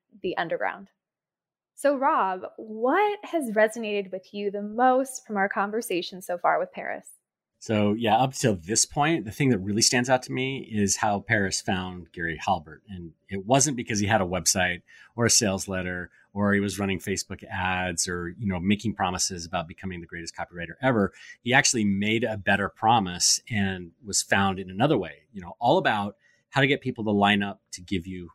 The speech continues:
Speaker 2: money. That's exactly what Paris needed at the time. He didn't need marketing skills necessarily. He needed money. Uh, although he did need the marketing skills, but the real felt need was money. So that was the promise.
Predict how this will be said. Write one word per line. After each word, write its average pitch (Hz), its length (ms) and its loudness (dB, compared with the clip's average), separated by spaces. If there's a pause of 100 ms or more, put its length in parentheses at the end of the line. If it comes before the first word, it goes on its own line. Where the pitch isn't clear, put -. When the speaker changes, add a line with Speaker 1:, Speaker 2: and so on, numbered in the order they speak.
Speaker 2:
money. 85 480 -8
That's 127 200 4
exactly 107 580 0
what 101 140 -4
Paris 92 300 -6
needed 85 240 -16
at 120 80 -16
the - 80 -20
time. 151 320 -4 (400)
He 107 320 -8
didn't 120 260 4
need 117 380 2 (320)
marketing 117 540 2
skills 143 360 0
necessarily. 131 640 2
He 127 80 2
needed 147 300 4
money. 104 480 2 (320)
Uh, 87 220 -2 (100)
although 127 240 4
he 110 80 0
did 214 260 4
need 127 160 2
the 92 60 -8
marketing 85 360 -12
skills, 85 380 -4
but 92 160 -12 (240)
the 101 120 0
real 127 320 4
felt - 420 2
need 139 400 -4 (280)
was 90 360 -6 (100)
money. 92 340 2 (280)
So 113 400 2 (260)
that 147 160 4
was 165 140 0
the - 80 -12
promise. 98 440 0